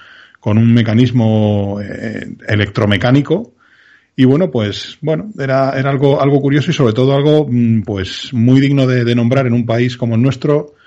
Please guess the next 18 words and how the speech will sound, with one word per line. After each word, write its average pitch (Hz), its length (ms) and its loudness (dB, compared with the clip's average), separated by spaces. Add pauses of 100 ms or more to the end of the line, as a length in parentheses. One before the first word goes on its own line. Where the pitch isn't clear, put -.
(300)
históricamente 127 880 0
muy 123 240 2
poco, 120 400 -2
que - 100 -2
ha - 20 4
apoyado 123 380 2
muy 110 140 -2
poco 113 200 -4
la 113 80 -4
innovación, 110 560 -4
que - 140 -8
ha - 20 -2
habido 117 260 2
grandes 123 440 0
inventores, 120 420 2
grandes 120 320 -2
innovadores 120 560 0
y, 98 220 -4